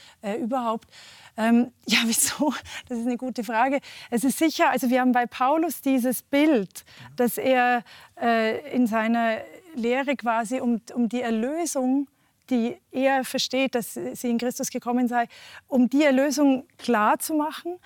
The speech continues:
spricht er, muss er davon sprechen, dass auch erst der Mensch erlösungsbedürftig ist. Und das, äh, nimmt er die Vorstellung, wie durch, also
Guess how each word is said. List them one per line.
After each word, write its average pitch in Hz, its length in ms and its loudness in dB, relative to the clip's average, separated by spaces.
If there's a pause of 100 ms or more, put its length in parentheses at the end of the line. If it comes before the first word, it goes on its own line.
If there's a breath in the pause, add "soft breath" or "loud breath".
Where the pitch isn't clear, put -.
(180 loud breath)
spricht - 420 0
er, 277 160 2
muss 285 300 2
er 302 100 4
davon 254 300 0
sprechen, 254 300 0
dass 240 120 -2
auch 240 140 -6
erst 247 320 -8
der 214 100 -4
Mensch 208 220 -6
erlösungsbedürftig 202 1000 -6
ist. - 280 -14 (480 loud breath)
Und 254 220 4 (180)
das, 240 420 0 (260)
äh, 233 200 2
nimmt 254 300 2
er 277 100 2
die 240 240 -2
Vorstellung, 254 680 0
wie 240 160 2
durch, 220 360 -6
also 208 280 -10